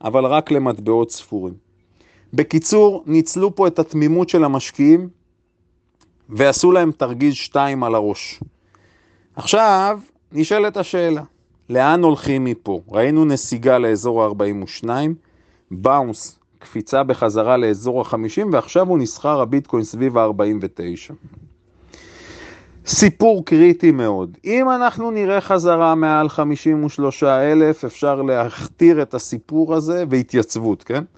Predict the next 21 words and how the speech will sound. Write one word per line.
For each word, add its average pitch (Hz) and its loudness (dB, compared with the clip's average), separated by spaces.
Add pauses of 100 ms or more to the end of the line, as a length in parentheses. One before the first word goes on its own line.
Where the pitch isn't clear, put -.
(480)
אפשר 240 0
להגיד 226 0
שמה 185 -2
שהיה 175 2
זה 151 0
מקרה 131 -4
נקודתי. 110 -6 (1300)
אם 175 -10
הוא 165 -2
לא 156 -2
מצליח 208 -4
לעלות 180 -4
מתחת 160 -8
לחמישים 151 -4
ושלושה 131 0
אלף, 123 -2
פה 139 0
כבר 117 -4
יהיה 117 0
בלגן 107 -2
רציני, 190 -4